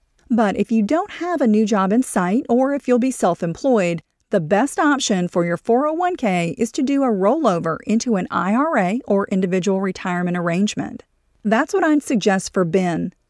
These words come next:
It's easy to open up an I R A through an online brokerage such as E Trade dot com or I N G direct dot com.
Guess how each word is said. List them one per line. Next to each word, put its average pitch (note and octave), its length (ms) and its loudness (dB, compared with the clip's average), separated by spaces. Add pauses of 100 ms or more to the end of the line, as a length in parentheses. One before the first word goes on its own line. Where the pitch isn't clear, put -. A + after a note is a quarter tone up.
(140)
It's - 260 0
easy A3 440 2
to - 120 -4
open F#3+ 300 0
up F#3+ 160 -4
an F#3 80 -2
I F3+ 180 -2
R A#3 260 0
A F#3 340 -4
through B3+ 180 -2
an A3 160 0
online B3 480 0
brokerage F#3+ 600 -2 (100)
such C4 260 -4
as C4 220 -4
E G3+ 160 0
Trade G#3 320 0
dot A3 240 0
com A3 420 0
or F#3 320 -2
I F#3 220 0
N A#3+ 180 4
G A3 240 0
direct F#3+ 600 0
dot F#3 240 -2
com. F#3 500 -4